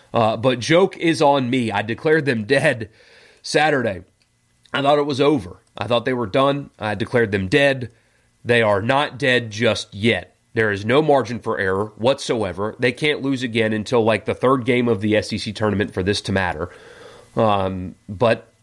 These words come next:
not dead just yet. Team still plays hard. I mean, i-, if nothing else, you can take away from this game that, uh, i-, if given every reason to quit, the team, th-, they're not gonna quit. They, they still play hard.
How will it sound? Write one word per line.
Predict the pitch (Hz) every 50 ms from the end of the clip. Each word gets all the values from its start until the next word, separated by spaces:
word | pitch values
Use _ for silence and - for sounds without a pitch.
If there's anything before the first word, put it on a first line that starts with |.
| _ _ _ _ _ _ _ _ _ _ _ _ _ _ -
not | 107 139 143 147 170 151 139
dead | 110 139 139 135 131 127 120 120 117 - - 104
just | 98 98 120 117 104 95 - - -
yet. | 101 107 101 87 - - _ _ - -
Team | - 190 220 262
still | 254 - 330 247
plays | - - 185 190 156 -
hard. | 117 117 113 - - - - _ _ _ _ _ _ _ _ _ _ -
I | 113 113 104 120
mean, | 120 120 117 120
i-, | 113 85 90 117 107 -
if | - 123 107 - - -
nothing | 127 135 170 180 - 165 147 143 143
else, | 135 127 120 - -
you | 120
can | 104 120 107
take | - 127 123 - -
away | 104 104 110 107 107 107
from | 101 - - 110 101 98
this | 104 110 107 -
game | - - 101 101 101 101 98 95
that, | 95 98 95 95 - - - _ - - - - - - _ _ -
uh, | 98 95 90 87 82 - -
i-, | - 107 110 -
if | - 117 - -
given | - 151 147 131 135 127
every | 135 127 131 143 139
reason | 131 135 135 120 107 120
to | 110
quit, | 98 - - 135 131 -
the | 113 101
team, | - - 135 135 127 113 110 - - _ _ _ _ _ _ _ _ _ _ _ -
th-, | 123 - - 92
they're | 123 127 131
not | 135 147 147 147 -
gonna | 180 160 151
quit. | - - 185 175 - - _ _ _ _ _ -
They, | 110 120 120 101
they | 117 113
still | - - 151 135
play | - - 131 120 117
hard. | 110 120 123 123 120 117 117